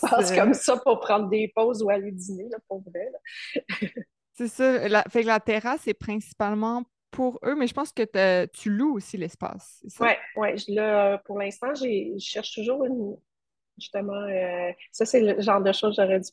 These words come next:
Speaker 1: prévoir aussi au moment de la construction, puis je l'ai pas fait. On s'était dit, on va l'utiliser quand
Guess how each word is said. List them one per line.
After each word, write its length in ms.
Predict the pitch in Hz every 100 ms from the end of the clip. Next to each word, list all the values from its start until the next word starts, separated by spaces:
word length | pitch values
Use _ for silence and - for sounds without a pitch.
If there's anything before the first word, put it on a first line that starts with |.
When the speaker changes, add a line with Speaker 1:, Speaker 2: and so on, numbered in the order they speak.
| -
Speaker 1:
prévoir 340 | 190 196 202
aussi 180 | 208 -
au 40 |
moment 220 | 226 202 202
de 60 |
la 80 | 202
construction, 580 | 190 190 - - - 220
puis 200 | - 214
je 100 | 196
l'ai 80 | 214
pas 240 | - 202 -
fait. 240 | 202 208 392 - - - -
On 60 | 214
s'était 220 | 208 220
dit, 80 | 208
on 120 | 247
va 100 | 226
l'utiliser 400 | 208 202 208 208
quand 140 | -